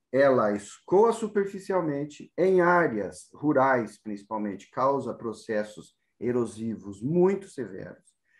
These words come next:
Todo aquele material retirado do solo vai ser levado lá para o fundo de vale, vai assorear o rio. Isso também ocorre em áreas urbanas. Nas áreas urbanas, essa água, ao crescer, né,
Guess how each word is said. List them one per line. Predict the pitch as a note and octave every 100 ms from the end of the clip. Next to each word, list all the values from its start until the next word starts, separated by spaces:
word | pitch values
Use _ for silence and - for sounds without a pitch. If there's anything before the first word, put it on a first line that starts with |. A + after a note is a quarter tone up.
| _ _ _
Todo | G#3 A3+ A3+ G#3
aquele | G3 F3+
material | E3+ D#3+ D#3+ D3 C#3
retirado | C#3 - C3+ B2 A#2+ A#2
do | A2+
solo | - - G#2 G2
vai | G#2+ A2 G#2+
ser | B2
levado | A#2 A2+ G#2 G#2
lá | G2+ A2
para | A2+
o | A2
fundo | - G2 F#2+
de | G2
vale, | F#2 F#2 F#2
vai | F#2 F#2
assorear | F#2 - F3+ F#3+ D3 A#2+ A#2+ - - -
o | F#2+
rio. | G2 G2 G2+ C3 _ _ _ -
Isso | B2+ B2+
também | A#2+ G#2+ C3
ocorre | - G2 G2+
em | F#2+
áreas | F#2+ F2+ F#2 _ _ _ _ -
urbanas. | A2 E2+ F#2 G2+ A2+ - _ _ _ _ -
Nas | C#3+ F#3+ G#3+ F3+
áreas | E3+ E3 D3+
urbanas, | D#3 C#3 C#3 B2+ A2+
essa | A#2 - A#2+
água, | A#2+ A#2+ G#2+ G#2+
ao | A2+ A#2+ G#2+ _ _ -
crescer, | B2+ G#2+ - - C#3 C#3 F#2
né, | F2 G2+